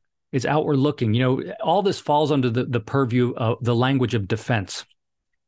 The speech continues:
You know, in politics all the time, you know, language gets distorted. But people have to remember, before it was called the Department of Defense, it was called the Department of War. A-, and that's much more accurate.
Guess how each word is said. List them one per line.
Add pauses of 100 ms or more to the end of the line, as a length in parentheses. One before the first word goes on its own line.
(120)
You
know,
in
politics
all
the
time,
you
know,
language
gets
distorted. (520)
But
people
have
to
remember,
before
it
was
called
the
Department
of
Defense,
it
was
called
the
Department
of
War. (540)
A-,
and
that's
much
more
accurate.